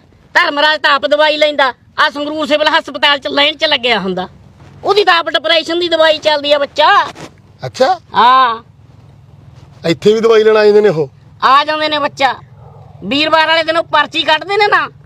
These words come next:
Speaker 1: ਉੱਥੇ ਲਾਈਨ ਚ ਲੱਗਿਆ ਹੁੰਦਾ ਉਹ।
Speaker 2: ਗੋਲੀ ਗਾਲੀ ਨਾ ਖਾਂਦਾ ਵੀ ਜੀ ਥੱਲੇ ਰੱਖਣ ਵਾਲੀ ਉਹ?
Speaker 1: ਉਹ ਨਾ, ਨਾ ਬੱਚਾ, ਡਿਪਰੈਸ਼ਨ ਦੀ ਦਵਾਈ ਆ, ਘਰ ਵਾਲੀ ਨਾਲ ਲੜਾਈ ਆ।
Speaker 2: ਬਹੁਤ ਔਖਾ ਬਾਬਾ।
Speaker 1: ਬਹੁਤ ਔਖਾ ਬੱਚਾ, ਬਹੁਤ ਔਖਾ।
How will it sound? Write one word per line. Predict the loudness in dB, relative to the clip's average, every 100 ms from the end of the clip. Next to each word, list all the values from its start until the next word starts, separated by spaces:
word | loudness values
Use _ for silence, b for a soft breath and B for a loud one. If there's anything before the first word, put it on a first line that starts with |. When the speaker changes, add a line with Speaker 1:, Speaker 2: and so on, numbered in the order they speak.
| -14
Speaker 1:
ਉੱਥੇ | -4 -2
ਲਾਈਨ | 0 -2 -2
ਚ | -4
ਲੱਗਿਆ | -6 -2 0
ਹੁੰਦਾ | 0 -4
ਉਹ। | -4 -6 -10 -20 -18 -18 -18 -20 -20 -20 -20 -12
Speaker 2:
ਗੋਲੀ | 0 2 4
ਗਾਲੀ | 2 0
ਨਾ | -2
ਖਾਂਦਾ | -2 -2
ਵੀ | 0
ਜੀ | 0
ਥੱਲੇ | -2 0
ਰੱਖਣ | -2 -2
ਵਾਲੀ | 0 4
ਉਹ? | 2 2
Speaker 1:
ਉਹ | 0 2
ਨਾ, | 0 2
ਨਾ | 0
ਬੱਚਾ, | 0 -2 0 0
ਡਿਪਰੈਸ਼ਨ | 0 -2 0 0 -2
ਦੀ | -4
ਦਵਾਈ | 0 2 0 0
ਆ, | 0 -2
ਘਰ | -6 -2 -2
ਵਾਲੀ | 0 -2 0
ਨਾਲ | -2
ਲੜਾਈ | 0 0 0 0
ਆ। | 0 0 -10 -20 -20 -20 -18 -18 -18 -18 -18 -18 -18 -18 -16 -2
Speaker 2:
ਬਹੁਤ | 2 2
ਔਖਾ | 0 -4 -10
ਬਾਬਾ। | -12 -14 -16 -18 -4
Speaker 1:
ਬਹੁਤ | 0 0 2
ਔਖਾ | 0 2 0
ਬੱਚਾ, | 0 0 -2
ਬਹੁਤ | 0 -2 2
ਔਖਾ। | 0 2 0 0